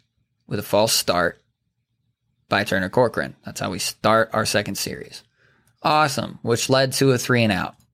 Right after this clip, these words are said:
where we couldn't convert a third and, like, thirteen or something like that. <sighs> No fun. We give the ball back to Minnesota,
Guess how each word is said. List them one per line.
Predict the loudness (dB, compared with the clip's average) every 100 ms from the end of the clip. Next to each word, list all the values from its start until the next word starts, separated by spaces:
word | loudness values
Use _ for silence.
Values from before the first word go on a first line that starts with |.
| _
where | -2 0
we | 0 0
couldn't | -2 -2
convert | -2 2 2 2
a | -4
third | 0 4 4 2
and, | 0
like, | -4 -2
thirteen | -2 -2 -4 -6 -6
or | -6
something | -2 -2 -4 -8
like | -10 -8
that. | -8 -10 _ _ _ _ _ -20 -20 -20 -20 -20 -20 -20 -20 _ _ _ _ _ _
<sighs> | 4 4 4 0 -4 -8 -12 -14 -20 -20 -20 -20 -20 _ _ _ _ _ _ -2
No | 0
fun. | 0 -4 -8 _ _ _ _ _ _ _ _ _ _ _ _ _ _ _ _ -8
We | -4
give | -4 -2
the | 2
ball | 2
back | 4 2 0
to | -2
Minnesota, | -2 0 0 0 0